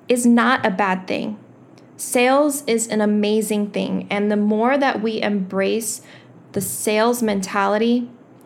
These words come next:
and what it actually means to be a salesperson, like, truly to be a really good salesperson,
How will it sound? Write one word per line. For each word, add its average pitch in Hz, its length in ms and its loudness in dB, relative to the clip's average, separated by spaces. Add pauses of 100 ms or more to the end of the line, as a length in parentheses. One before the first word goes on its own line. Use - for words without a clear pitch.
(400)
and 202 340 2
what 226 280 2
it 226 200 -2
actually 208 640 -2
means 190 880 2
to 220 180 -2
be 190 640 -2
a 196 140 0
salesperson, 190 1160 0
like, 196 360 -2
truly 220 760 -2
to 202 160 -4
be 208 460 -2
a 202 100 2
really 196 520 0
good 196 340 -4
salesperson, 247 1000 -2